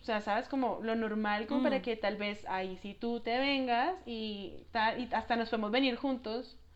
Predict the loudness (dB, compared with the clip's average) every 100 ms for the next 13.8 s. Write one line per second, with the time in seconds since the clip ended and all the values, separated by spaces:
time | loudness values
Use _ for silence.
0 | -20 -20 -20 -6 2 4 6 6 4 2
1 | 4 6 4 2 0 2 2 2 2 2
2 | 2 2 0 0 0 -2 0 4 6 4
3 | 4 4 4 2 0 0 0 -6 -10 -12
4 | -20 -20 -20 -16 -14 -14 -16 -10 -8 -8
5 | -10 -14 -14 -18 -20 -20 -20 -20 -20 -20
6 | -12 -10 -4 -2 2 0 0 -6 -4 -2
7 | -4 -4 -8 -4 -4 -4 -8 -8 -8 -8
8 | -4 -2 -2 -4 -10 -10 -10 -8 -6 -8
9 | -4 -4 -4 -8 -8 -10 -16 -16 -16 -6
10 | 2 6 6 2 -2 -2 -2 -4 -4 -6
11 | -6 -8 -2 0 0 -2 -6 -8 -10 -8
12 | -4 -4 -4 -8 -6 -4 -2 -4 -4 -6
13 | -4 -2 0 -2 -6 -6 -6 -8